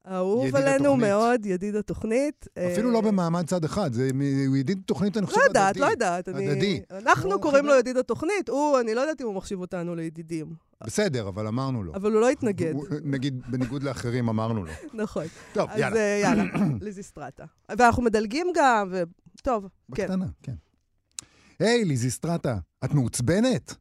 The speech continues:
Speaker 2: מותק, תתרככי טיפה, זה לא מתאים לך לגמ-, לקמר את הגבות.
Speaker 1: הלב בוער לי, קלוניקה, זה מרגיז שאנו הנשים כל כך מטומטמות. תביטי, הגברים מייחסים לנו ממזריות.
Speaker 2: אנחנו כאלה, זו עובדה.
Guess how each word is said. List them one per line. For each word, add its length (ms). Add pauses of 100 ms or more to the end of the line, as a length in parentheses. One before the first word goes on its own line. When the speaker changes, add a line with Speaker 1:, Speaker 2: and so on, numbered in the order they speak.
(240)
Speaker 2:
מותק, 600
תתרככי 600
טיפה, 400
זה 140
לא 100
מתאים 420
לך 320
לגמ-, 560
לקמר 540
את 100
הגבות. 640 (360)
Speaker 1:
הלב 320 (100)
בוער 320
לי, 160
קלוניקה, 640
זה 120
מרגיז 540
שאנו 440
הנשים 460
כל 220
כך 220
מטומטמות. 840
תביטי, 460
הגברים 540
מייחסים 560
לנו 320
ממזריות. 920
Speaker 2:
אנחנו 320
כאלה, 420 (100)
זו 140
עובדה. 360